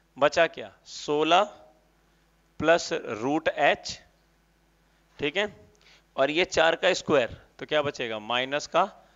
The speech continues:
सोलह। भैया सोलह से सोलह कट गया। Limit h extend to zero under root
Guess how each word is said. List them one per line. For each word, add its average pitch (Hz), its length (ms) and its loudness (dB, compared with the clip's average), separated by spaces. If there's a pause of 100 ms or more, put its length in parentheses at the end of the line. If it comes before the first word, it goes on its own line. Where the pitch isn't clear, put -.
(240)
सोलह। 101 480 -6
भैया 170 240 2
सोलह 165 400 0
से 190 140 -2
सोलह 185 380 2 (880)
कट 131 180 -4
गया। 160 260 -6 (1000)
Limit 175 360 0 (220)
h 156 220 0
extend 160 420 -6
to 147 100 -4 (120)
zero 127 260 -6 (200)
under 151 320 0
root 143 220 -6